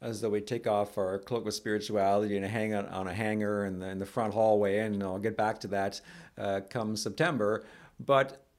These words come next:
vacation time or holiday time is meant to be an opportunity to spend even more time with God.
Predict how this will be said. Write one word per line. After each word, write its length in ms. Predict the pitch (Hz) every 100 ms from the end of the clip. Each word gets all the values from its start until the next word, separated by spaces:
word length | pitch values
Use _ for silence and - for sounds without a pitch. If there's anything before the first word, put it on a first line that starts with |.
| _ 127
vacation 720 | 117 135 135 185 208 175 160
time 420 | 143 120 120 131
or 80 | 113
holiday 400 | 120 165 165 127
time 380 | - 113 113 117
is 280 | 120 110 107
meant 340 | 131 170 -
to 140 | - 117
be 220 | 127 123
an 100 | 113
opportunity 600 | 104 - - 135 135 135
to 120 | 123
spend 480 | - - 120 123 127 -
even 420 | 143 135 135 135 -
more 400 | 131 147 180 196
time 540 | 190 143 131 120 117
with 320 | 110 107 107 101
God. 380 | 107 64 -